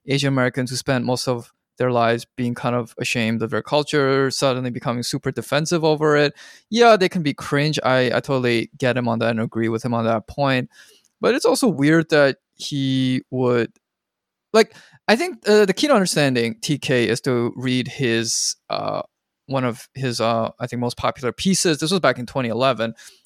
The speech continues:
This was in response to Wesley Yang's, uh, kind of infamous Paper Tigers article for New York Magazine.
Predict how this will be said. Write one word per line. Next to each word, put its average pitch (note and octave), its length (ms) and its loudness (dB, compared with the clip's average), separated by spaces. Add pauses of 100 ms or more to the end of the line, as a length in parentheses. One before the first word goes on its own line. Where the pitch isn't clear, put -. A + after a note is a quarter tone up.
(120)
This G3 140 0
was E4 140 4
in G3+ 60 4
response D#3+ 380 0
to D3 80 0
Wesley C3+ 400 2
Yang's, B2 500 0
uh, B2 180 0
kind B2+ 200 -4
of A#2 80 -2
infamous B2 420 -2
Paper B2+ 300 -4
Tigers B2+ 680 -2 (480)
article B2+ 380 0
for A#2+ 340 0
New B2 100 -2
York A#2 220 -2
Magazine. C3 600 -2